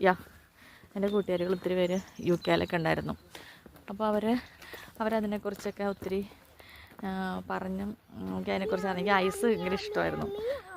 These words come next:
അങ്ങനെ അപ്പോൾ ഞാൻ എൻ്റെ ഹസ്ബൻഡ് ചേട്ടൻ പറഞ്ഞു, "നമുക്ക് ര-, കൊച്ചിന് രണ്ട് വയസ്സാകുമ്പോൾ നമുക്ക് അവരുടെ നാട്ടിൽ പോകാം, നോർവേ പോയി അവിടെ താമസിക്കാം, അപ്പോൾ ഐസൊക്കെ കാണാൻ"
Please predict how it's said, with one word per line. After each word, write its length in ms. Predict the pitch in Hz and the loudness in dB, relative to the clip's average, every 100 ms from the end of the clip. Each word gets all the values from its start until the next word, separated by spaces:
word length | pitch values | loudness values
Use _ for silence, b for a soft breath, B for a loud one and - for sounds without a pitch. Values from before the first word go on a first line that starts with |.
| 214 | -8
അങ്ങനെ 200 | 190 196 202 | -4 -2 0
അപ്പോൾ 120 | 208 | 0
ഞാൻ 80 | 214 | 2
എൻ്റെ 120 | 202 214 | 4 2
ഹസ്ബൻഡ് 360 | - 190 190 196 | 2 -2 -2 0
ചേട്ടൻ 280 | 196 185 190 190 | -2 -4 -4 -4
പറഞ്ഞു, 220 | 185 196 220 B B _ | -2 -2 -4 B B _
"നമുക്ക് 220 | 190 196 208 | -8 -4 0
ര-, 120 | 196 190 | 0 0
കൊച്ചിന് 260 | 190 196 208 | -4 -2 0
രണ്ട് 180 | 196 185 | 0 0
വയസ്സാകുമ്പോൾ 460 | 190 185 185 180 180 | 0 -2 -6 -4 -4
നമുക്ക് 340 | 175 180 185 - - | -4 -4 -6 -6 -6
അവരുടെ 220 | - 185 185 180 | -6 -2 -2 -2
നാട്ടിൽ 300 | 180 175 180 | -4 -6 -6
പോകാം, 200 | 175 175 - 180 | -6 -8 -10 -6
നോർവേ 260 | 175 175 180 180 | -6 -2 -4 -2
പോയി 120 | 175 | -2
അവിടെ 160 | 175 175 180 | -2 -4 -6
താമസിക്കാം, 360 | 170 - - 175 | -6 -8 -10 -4
അപ്പോൾ 120 | 175 | -2
ഐസൊക്കെ 300 | 170 - 180 170 | -2 -4 -6 -4
കാണാൻ" 200 | 156 156 | -2 -4